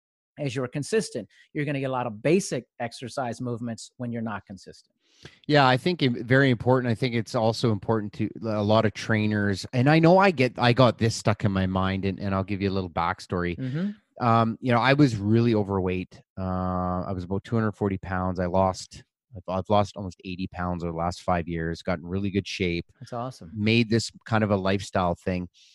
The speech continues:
Speaker 2: And it's very easy, um, to try and train somebody the way that I would currently train. And I see that often with trainers. They're not training the client for them, but they're more training the client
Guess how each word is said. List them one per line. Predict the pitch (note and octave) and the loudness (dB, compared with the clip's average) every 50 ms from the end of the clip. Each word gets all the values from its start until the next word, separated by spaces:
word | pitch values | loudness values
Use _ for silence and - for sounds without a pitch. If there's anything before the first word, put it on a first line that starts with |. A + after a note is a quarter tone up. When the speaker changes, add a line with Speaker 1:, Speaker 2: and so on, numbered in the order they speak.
| _ _ _ _ - | _ _ _ _ 0
Speaker 2:
And | A#2 A#2+ | 0 0
it's | G#2+ - | 0 0
very | G2 A#2 B2 C#3 D3 D3+ C#3+ - - | 2 2 4 4 4 4 2 0 0
easy, | B2+ B2 B2+ C3 B2 A2 G2 G#2 F#2+ F2+ F2+ F#2 G2+ G#2 - _ _ _ _ _ _ _ | 0 2 2 2 2 0 -2 -4 -4 -4 -4 -4 -6 -8 -10 _ _ _ _ _ _ _
um, | G2 F#2+ F#2 F#2+ F#2+ F#2 F#2 F#2+ F#2 F#2 F#2 F#2 F2+ - - _ | -4 0 0 2 2 2 2 2 2 0 -2 -4 -6 -8 -14 _
to | - - A2 A2 A2 G#2+ G#2+ G#2+ G#2 G2 | -2 2 4 6 8 8 6 6 4 0
try | - - - - G#2+ A2 A#2 B2+ | -2 -6 -2 2 4 4 4 4
and | B2+ C3 C3 B2 | 4 2 0 0
train | - - - - A2+ A2 G#2+ G#2+ G#2+ G#2+ G#2 G#2 G#2 F#2+ - _ _ | -2 -6 -2 0 0 0 2 0 0 0 0 -2 -2 -4 -8 _ _
somebody | _ - - - - G#2+ G2 G2 F#2+ G2 G2 F#2+ G2 G2 F#2+ F#2 F2 - _ _ _ _ _ _ | _ -12 -6 0 0 2 2 4 2 2 2 2 0 0 -2 -2 -4 -8 _ _ _ _ _ _
the | - F#2 | -2 2
way | F2+ F#2+ F#2+ | 2 2 2
that | F#2 F#2 F2+ | 2 2 2
I | F#2+ | 4
would | G#2 G2+ - | 2 2 0
currently | - - - A2+ G#2+ G#2 - G2 F#2+ | -2 -2 0 0 0 0 -2 -6 -6
train. | - - - F#2 F2 E2+ E2+ F2+ | -6 -4 -4 -4 -4 -4 -4 -4
And | F2+ F#2 | -2 -2
I | F#2+ F#2 | -2 -4
see | - - - C3+ | -4 -2 -4 2
that | B2+ C#3 B2+ - - | 4 4 4 4 2
often | F#2 G2 F#2+ F#2+ F#2+ - - G2 F#2 | 2 4 4 2 0 -2 -4 -2 -2
with | F2+ - | -2 -4
trainers. | - - G2+ F#2 F2+ F2 E2+ E2 D#2+ - - _ _ _ _ _ _ _ _ | -4 -4 -4 -4 -4 -4 -6 -6 -8 -8 -12 _ _ _ _ _ _ _ _
They're | G#2+ A2 | 4 4
not | C3 - - | 4 4 2
training | - - - B2+ A#2 A#2 A#2 A#2 A2+ | -4 -2 0 2 2 2 2 2 2
the | A2 G#2+ | 0 0
client | - - - - G#2+ G2+ G2+ G2+ G2+ G#2 - - | -2 -4 -6 -2 0 0 0 0 0 -2 -4 -6
for | _ _ _ G2+ F#2+ F#2+ F#2+ F#2 F2 E2 _ _ _ _ _ _ _ _ _ _ _ _ _ F#2+ E2+ D#2 - D#2 | _ _ _ 0 2 2 2 2 0 0 _ _ _ _ _ _ _ _ _ _ _ _ _ -20 -20 -20 -4 0
them, | G#2 G2 G#2 A2+ C3+ D3+ E3 E3+ D3 - _ | 0 2 4 2 2 2 2 0 -2 -2 _
but | G#2+ F#2+ - | -2 0 2
they're | G#2+ G2 F#2 | 0 0 2
more | G2+ G#2+ A2+ A2 G#2+ | 2 4 4 4 4
training | G#2+ - - - A#2 A2 G#2+ G#2 G2+ G2 | 4 0 0 0 2 2 2 2 0 0
the | F#2+ F#2+ | -2 -4
client | - - - G2+ G2 F#2+ F#2+ E2 | -4 -4 -2 -2 0 0 -2 -4